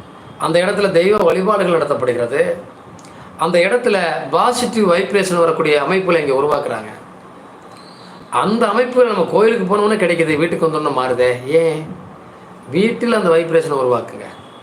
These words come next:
வீட்டுல மந்தமான நிலையை எடுத்து வீசுங்க, நல்ல ஒரு மங்களகரமான நிகழ்ச்சி நடக்கக்கூடிய அமைப்பை ஏற்படுத்துங்க. கண்டிப்பா நம்ம வீட்லயும் தெய்வ கடாசம் நிறைந்திருக்கும். அங்க இருக்கக்கூடியவர்களுடைய மனசும் ஆறுதலா இருக்கும்,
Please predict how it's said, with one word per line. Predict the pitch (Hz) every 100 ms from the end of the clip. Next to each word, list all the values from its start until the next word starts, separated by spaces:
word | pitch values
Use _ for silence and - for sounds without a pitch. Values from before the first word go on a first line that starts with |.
| - - - -
வீட்டுல | 185 233 240 208
மந்தமான | 185 196 208 208
நிலையை | 185 175
எடுத்து | 165 165 160
வீசுங்க, | 160 139 107 - - - - - - - - - - - - -
நல்ல | 156 190 247
ஒரு | 226 175 170
மங்களகரமான | 202 202 208 214
நிகழ்ச்சி | 214 185 190 190
நடக்கக்கூடிய | 175 170 175 170 165
அமைப்பை | 156 180 180 165
ஏற்படுத்துங்க. | 165 165 131 110 107 - - - - - - - - -
கண்டிப்பா | 156 180 185 170
நம்ம | 151
வீட்லயும் | 127 135 139 123 120 113 - - - - - - - - - - 120
தெய்வ | 139 160 160
கடாசம் | 139 139 127 127
நிறைந்திருக்கும். | 117 127 151 139 123 120 107 104 - - - -
அங்க | 131 123
இருக்கக்கூடியவர்களுடைய | 135 185 139 160 143 127 127 123 117
மனசும் | 135 160 - 127 110 - - - - - - - - - - -
ஆறுதலா | 120 147 147 139
இருக்கும், | 120 110 110